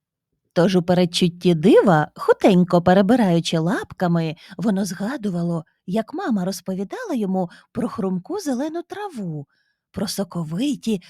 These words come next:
червоні суниці, про пахуче і солодке синє небо,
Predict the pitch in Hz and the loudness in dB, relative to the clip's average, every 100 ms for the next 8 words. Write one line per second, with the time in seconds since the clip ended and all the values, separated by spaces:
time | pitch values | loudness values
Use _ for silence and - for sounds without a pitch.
0 | _ - - 185 170 165 190 185 165 - | _ -8 -4 -2 -2 -4 -4 -4 -8 -6
1 | 185 180 185 180 170 - 185 175 - _ | -4 -4 -4 -6 -8 -12 -12 -14 -16 _
2 | _ _ _ 180 175 180 - 208 302 202 | _ _ _ -8 -4 -6 -4 -8 -6 -4
3 | 190 - 180 190 359 - - 190 170 - | -6 -6 -6 -6 -8 -10 -8 -6 -6 -14
4 | - - 311 349 440 427 381 226 165 165 | -14 -6 -4 -4 -8 -8 -4 -4 -4 -6
5 | 160 | -8